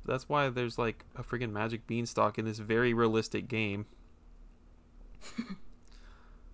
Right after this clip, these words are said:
Um, where was I? The hot spring recovers stamina, and you can also socialize. I'm guessing some of those daughters come and hang out in the hot spring. I don't know. Um, <laughs>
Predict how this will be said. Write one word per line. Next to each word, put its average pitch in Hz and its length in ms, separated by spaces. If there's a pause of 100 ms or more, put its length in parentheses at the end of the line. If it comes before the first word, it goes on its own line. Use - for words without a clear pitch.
(360)
Um, 117 640 (1040)
where 117 180
was 107 260
I? 107 300
The 117 120
hot 180 340
spring 180 440
recovers 143 440
stamina, 143 600
and 123 160
you 127 60
can 131 120
also 127 220
socialize. 120 880
I'm 107 120
guessing 117 440
some 123 200
of 120 60
those 113 180
daughters 117 480
come 120 200
and 117 100
hang 117 180
out 113 120
in 117 60
the 110 60
hot 117 200
spring. 117 300
I 110 100
don't 107 140
know. 123 340 (840)
Um, 117 500 (1080)
<laughs> - 300